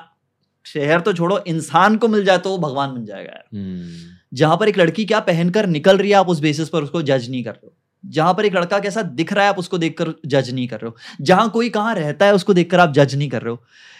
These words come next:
Speaker 1: ये बड़ी प्यारी ट्रेट है यार। मतलब, आप कौन सी गाड़ी चला रहे हो, उससे फर्क नहीं पड़ता है।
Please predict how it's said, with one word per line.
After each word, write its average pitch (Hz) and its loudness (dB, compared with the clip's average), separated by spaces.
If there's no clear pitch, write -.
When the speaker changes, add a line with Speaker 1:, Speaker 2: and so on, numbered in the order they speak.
Speaker 1:
ये 180 0
बड़ी 190 0
प्यारी 165 0
ट्रेट 127 -6
है 107 -8
यार। 98 -16
मतलब, 139 -2
आप 175 2
कौन 175 0
सी 208 -2
गाड़ी 165 4
चला 175 0
रहे 175 2
हो, - 0
उससे 180 -4
फर्क 147 -2
नहीं 151 -6
पड़ता 104 -8
है। 113 -16